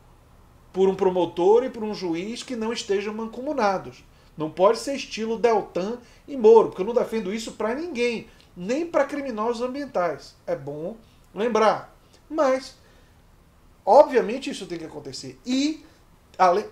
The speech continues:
prender essas pessoas também combate o desmatamento, que eles param de fazer, e tem que combater os focos de incêndio existentes,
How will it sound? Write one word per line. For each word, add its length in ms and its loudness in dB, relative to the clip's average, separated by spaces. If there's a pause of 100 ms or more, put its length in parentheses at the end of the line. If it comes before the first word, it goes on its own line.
(200)
prender 320 4
essas 200 0
pessoas 280 -4
também 300 -2
combate 400 0
o 20 -16
desmatamento, 600 -8
que 80 -6
eles 160 -6
param 340 0
de 80 -12
fazer, 420 0 (460)
e 100 -4
tem 280 -4
que 100 -4
combater 800 -2
os 180 -8
focos 380 0
de 80 -10
incêndio 440 -8
existentes, 840 -8